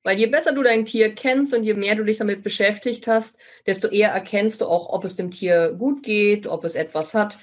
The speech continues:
Oft ist es ja so, dass vielleicht dann jemand aus dem Umfeld das gar nicht erkennen würde, gerade vielleicht bei Alten oder bei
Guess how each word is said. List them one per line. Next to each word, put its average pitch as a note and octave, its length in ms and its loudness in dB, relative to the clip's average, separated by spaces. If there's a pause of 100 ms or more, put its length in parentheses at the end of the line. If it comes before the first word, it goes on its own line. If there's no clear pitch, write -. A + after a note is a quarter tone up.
(300)
Oft G3+ 240 2
ist G3+ 100 0
es G3+ 140 0
ja G3 140 2
so, F#3 280 0
dass F3+ 200 0
vielleicht F3 420 0
dann F3 180 -4
jemand F3+ 520 -2 (180)
aus F3+ 140 0
dem F3+ 140 -4
Umfeld F#3 600 2
das F3+ 160 -6
gar E3+ 140 2
nicht F3+ 120 -8
erkennen G#3 560 0
würde, D3+ 320 2
gerade D3+ 320 -2
vielleicht F3 280 -4
bei G3+ 280 -2
Alten D#3 420 -4
oder E3 300 -2
bei F3+ 460 -2